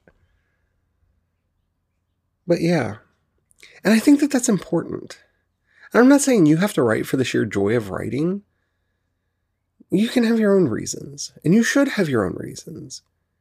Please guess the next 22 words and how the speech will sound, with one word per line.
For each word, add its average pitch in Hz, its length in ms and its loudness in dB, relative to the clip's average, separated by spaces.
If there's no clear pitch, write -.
But 202 100 4
even 277 260 8
through 233 220 -4
all 175 220 0
of 180 140 -2
the 165 80 -10
trials 156 360 -4
and 135 80 -2
tribulations 110 540 -6
and 117 100 -2
all 170 140 -2
the 208 180 -2
hard 143 640 -2
times 120 680 -4
in 131 100 2
trying 147 280 -2
to 156 80 -2
get 123 180 -2
all 120 180 -8
this 120 160 -8
stuff - 260 -8
done, 123 680 -6